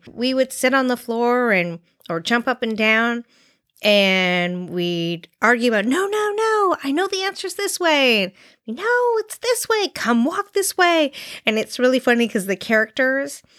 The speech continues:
can move to the opposite side of the screen. So as far as they can go is basically what your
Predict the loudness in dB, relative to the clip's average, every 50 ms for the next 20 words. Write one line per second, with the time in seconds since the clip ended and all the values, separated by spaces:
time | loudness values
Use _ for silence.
0 | _ _ _ _ _ -8 -4 -2 0 2 2 2 4 4 4 2 2 0 -4 -4
1 | -2 0 0 -2 -2 -2 -8 -8 -4 0 2 2 2 0 -2 -6 -6 -6 -6 -6
2 | -4 -4 -2 -2 -2 -4 -4 -2 -2 -2 -2 -2 0 2 2 4 4 4 2 0
3 | 0 -2 -2 2 2 4 4 2 2 0 -2 -2 -2 -4 -6 -4 -4 -4 -2 0
4 | -2 -2 -4 -4 -4 -2 -2 -2 -2 -4 -8